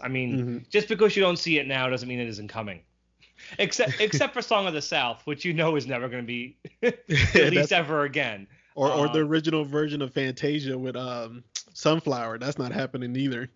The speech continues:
Speaker 1: Yeah, people have to stop asking for that stuff because that stuff's
Speaker 2: <laughs>
Speaker 1: never coming back. And,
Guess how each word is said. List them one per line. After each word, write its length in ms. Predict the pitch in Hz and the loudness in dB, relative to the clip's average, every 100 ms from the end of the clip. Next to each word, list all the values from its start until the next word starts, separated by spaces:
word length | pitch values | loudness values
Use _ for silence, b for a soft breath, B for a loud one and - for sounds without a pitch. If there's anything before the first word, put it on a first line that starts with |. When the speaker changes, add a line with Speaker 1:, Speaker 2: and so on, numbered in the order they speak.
| _ | _
Speaker 1:
Yeah, 400 | 170 156 165 139 139 | -14 -2 0 0 -2
people 300 | - 202 190 | -10 -12 -8
have 180 | 175 165 | -8 -10
to 60 | |
stop 220 | 156 147 | -8 -8
asking 380 | 131 127 - 131 | -6 -10 -12 -18
for 120 | - | -14
that 200 | 123 117 | -12 -12
stuff 280 | - 123 107 - | -12 -12 -12 -14
because 180 | - 127 | -16 -8
that 140 | 139 | -8
stuff's 260 | - 143 - | -6 -8 -8
Speaker 2:
<laughs> 40 | |
Speaker 1:
never 220 | 123 127 123 | -10 -8 -8
coming 300 | 135 120 110 | -10 -12 -6
back. 240 | 117 | -6
And, 100 | 113 | -6